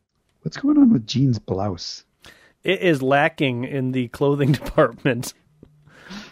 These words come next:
Speaker 1: It's like, uh, heavy, heavy on the cleavage.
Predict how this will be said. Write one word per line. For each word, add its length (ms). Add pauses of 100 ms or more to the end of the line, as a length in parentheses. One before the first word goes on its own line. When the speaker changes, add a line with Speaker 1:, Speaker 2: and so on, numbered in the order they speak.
(140)
Speaker 1:
It's 260
like, 260
uh, 600
heavy, 520
heavy 300
on 100
the 80
cleavage. 680